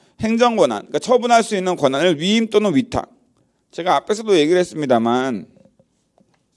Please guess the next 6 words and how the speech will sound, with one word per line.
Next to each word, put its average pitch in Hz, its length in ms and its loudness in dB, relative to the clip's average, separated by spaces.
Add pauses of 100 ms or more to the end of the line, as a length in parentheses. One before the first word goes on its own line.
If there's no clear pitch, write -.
(1500)
위임, 123 380 -6 (840)
위탁은 135 800 -14 (2500)
항상 127 640 -10 (3250)
권한을 110 520 -10
이전시킨다고 120 840 -14
했죠. - 240 -20